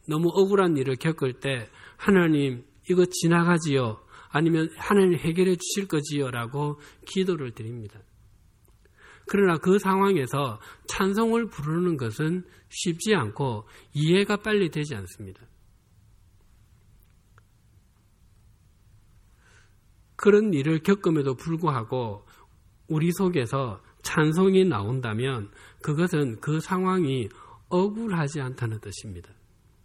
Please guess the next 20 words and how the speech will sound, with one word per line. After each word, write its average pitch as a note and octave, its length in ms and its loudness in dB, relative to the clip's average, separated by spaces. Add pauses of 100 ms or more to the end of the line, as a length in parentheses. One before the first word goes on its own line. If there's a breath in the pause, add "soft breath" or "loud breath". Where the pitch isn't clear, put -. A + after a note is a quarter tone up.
(760 loud breath)
그것이 F#3 380 0
자기 E3+ 300 0
속에 D3 420 -4
그대로 F#3+ 460 2 (100)
수용이 G3+ 400 0
되고 B2+ 460 -4 (240 loud breath)
그 F3 180 4
속에 F#3 320 0
하나님의 F3 800 0
역사심과 D3+ 1040 -2 (340 loud breath)
섭리하심을 D#3 880 -2
믿을 E3 360 2
때만 C#3 500 0 (320 loud breath)
마음 D#3+ 420 4
깊은 F#3 600 0
곳에서 C#3+ 580 -4 (320 loud breath)
찬송이 D3+ 560 -2
나옵니다. G#2 480 -10 (1300 loud breath)
그 G#3 160 4
찬송은 C#3+ 720 0